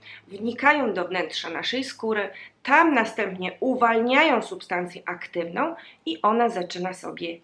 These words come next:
działać. Liposomy są też o tyle, mm, fajnym zjawiskiem, fajnymi, mm, nośnikami substancji aktywnych, że pewne substancje aktywne chronią przed działaniem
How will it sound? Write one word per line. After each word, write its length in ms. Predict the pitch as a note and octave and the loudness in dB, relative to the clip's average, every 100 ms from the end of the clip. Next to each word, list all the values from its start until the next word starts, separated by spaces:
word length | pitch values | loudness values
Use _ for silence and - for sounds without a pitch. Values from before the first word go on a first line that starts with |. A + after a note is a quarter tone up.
| _ D#3+ | _ -20
działać. 880 | D3+ F3 E3 D#3 C#3 - - - _ - - - | -10 -4 0 0 -2 -6 -12 -14 _ -16 -16 -8
Liposomy 640 | G3+ G#3+ F#3+ F#3+ F4+ F4+ | -6 0 0 4 6 4
są 200 | C4 A3 | 0 -4
też 220 | G#3 G#3+ | -4 -6
o 140 | - G3 | -6 -8
tyle, 360 | D4 D4 B3 | -4 -2 -2
mm, 360 | - F3+ F3+ F3 | -2 -2 -2 -4
fajnym 440 | - A#3 C#4 B3 | 2 4 4 2
zjawiskiem, 680 | G3+ G3 F3+ F3 - E3 - - - - | 0 -4 -4 -6 -8 -8 -10 -14 -18 -8
fajnymi, 520 | - A#3 A#3 A3+ G3+ - | 0 2 2 0 -2 -4
mm, 140 | F#3 F3+ | -6 -4
nośnikami 640 | F#3 - F#3+ G3 A3+ A3+ | -2 -4 -6 0 2 2
substancji 500 | - - F#3 F#3 - | -4 -8 -8 -8 -8
aktywnych, 580 | E3+ E3 - - - C4 - - - - | -10 -10 -16 -8 -6 -6 -10 -16 -16 -10
że 300 | A3+ B3+ B3+ - - | 0 0 0 -10 -4
pewne 380 | B3+ E4 D#4+ | -2 2 2
substancje 640 | C4+ A#3 - A#3+ B3+ C4 G#3+ | 0 -6 -2 0 0 -2 -6
aktywne 400 | - C4 B3+ B3 | -4 -4 -2 -4
chronią 680 | - A#3+ B3 A#3 F3 D3 - - - | -4 2 6 6 4 -4 -10 -20 -14
przed 320 | - A#3+ A#3+ A3+ G3 | -4 -2 -2 -2 -2
działaniem 580 | G3+ G3 G#3 A#3 A3 | 0 2 2 4 0